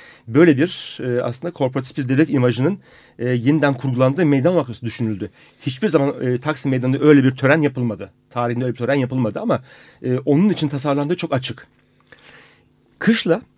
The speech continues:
zaten, e, şimdi ikinci meşrutiyetten itibaren kışla değildi. E, kaldırılış hareket ar-, e, ordusu olayından sonra. Ondan sonraki içindeki fonksiyonlar aslında baktığımız zaman, e, daha sonra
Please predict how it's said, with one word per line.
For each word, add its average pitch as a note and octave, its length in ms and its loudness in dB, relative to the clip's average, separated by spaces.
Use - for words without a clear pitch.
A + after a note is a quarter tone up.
zaten, G#3+ 600 -2
e, C#3 880 0
şimdi C#3 240 -4
ikinci C#3+ 360 -4
meşrutiyetten D3 460 0
itibaren C#3 240 -4
kışla E3 280 -4
değildi. C#3+ 400 2
E, A#2+ 440 0
kaldırılış C3 440 2
hareket A#2+ 220 -4
ar-, A2 380 -4
e, A2 60 -2
ordusu A2 300 -6
olayından A2+ 300 0
sonra. B2 400 -4
Ondan D3+ 340 0
sonraki G#3 420 -2
içindeki D#3 460 -4
fonksiyonlar E3+ 580 0
aslında F#3 500 -2
baktığımız F3+ 540 0
zaman, C3+ 360 -2
e, C#3 60 0
daha C#3 220 -4
sonra D#3 480 -2